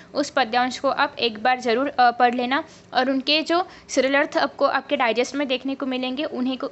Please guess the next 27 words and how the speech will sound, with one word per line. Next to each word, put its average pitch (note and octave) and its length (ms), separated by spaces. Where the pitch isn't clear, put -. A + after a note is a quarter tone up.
उन्हें C4 260
भी D4+ 100
आप D4+ 140
पढ़ C4 160
सकते C4+ 320
हैं, D4+ 80
ताकि B3+ 320
आपको C4+ 260
जो C#4+ 160
पद्यांश B3 520
है C4+ 80
उसका C#4 300
मीनिंग्स, B3 440
अ, A#3+ 100
मीनिंग B3+ 240
समझ C#4+ 300
में C#4 80
आ A#3 120
जाए। B3 280
तो C4 80
again, D4+ 340
ये E4 100
सिक्स D4+ 360
मार्क्स C4+ 300
के C#4+ 140
लिए C4+ 180
है। C4 220